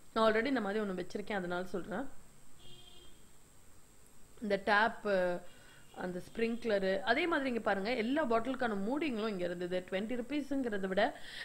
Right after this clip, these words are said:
நம்ம நிறைய bottles வச்சிருப்போம், அதுக்காக மூடி miss ஆயிரும், அதுக்காகவே தூக்கி போயிடுவோம். But இந்த மாதிரி bottles வாங்கினா பரவாயில்ல.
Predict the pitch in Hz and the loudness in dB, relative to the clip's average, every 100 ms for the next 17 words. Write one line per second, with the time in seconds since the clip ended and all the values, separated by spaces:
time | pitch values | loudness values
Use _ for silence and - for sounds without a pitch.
0 | - 220 220 220 302 320 233 233 269 262 | -4 -2 2 2 2 4 4 4 2 0
1 | - 196 247 254 214 220 233 208 254 247 | -2 -2 0 0 2 2 2 0 0 -2
2 | 202 208 196 220 202 202 220 226 226 226 | -2 0 2 2 0 2 2 4 0 0
3 | 208 202 190 175 175 226 262 220 - 226 | -6 -4 -2 -2 0 -2 0 0 0 -2
4 | 247 254 254 214 208 214 220 190 202 202 | 2 2 2 0 0 0 -4 -2 0 0
5 | 180 175 170 | 0 0 0